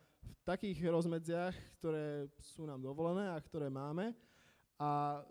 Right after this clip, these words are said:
tým pádom máte veľkú pravdepodobnosť, že žiadnu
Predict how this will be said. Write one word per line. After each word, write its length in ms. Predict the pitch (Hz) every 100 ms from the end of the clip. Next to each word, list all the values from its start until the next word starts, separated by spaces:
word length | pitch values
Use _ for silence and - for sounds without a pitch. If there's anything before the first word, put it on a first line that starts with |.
| -
tým 160 | 185 214
pádom 560 | 208 190 185 175 160 160 -
máte 800 | - 151 165 165 165 160 156 147 - - 139 170
veľkú 560 | 220 - 190 165 151
pravdepodobnosť, 1040 | 156 175 208 202 220 214 220 226 226 - - 208
že 440 | 190 180 175 175 190
žiadnu 520 | 214 226 214 208